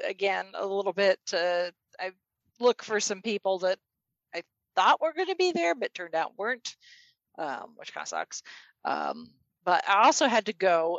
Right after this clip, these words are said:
and pick up, uh, one of my other vendor purchases, um, 'cause it wasn't ready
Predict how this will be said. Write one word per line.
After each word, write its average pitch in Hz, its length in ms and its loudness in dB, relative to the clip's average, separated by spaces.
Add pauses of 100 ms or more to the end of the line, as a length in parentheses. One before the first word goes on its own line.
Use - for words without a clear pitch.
and 170 480 -4 (140)
pick - 360 -6
up, 185 300 6 (180)
uh, 160 360 0
one 170 160 -2
of 170 60 -8
my 175 160 2
other 170 220 0
vendor 339 400 6
purchases, 190 1040 -2 (680)
um, 156 340 0
'cause 190 180 -2
it 202 100 2
wasn't 196 360 2
ready 202 640 6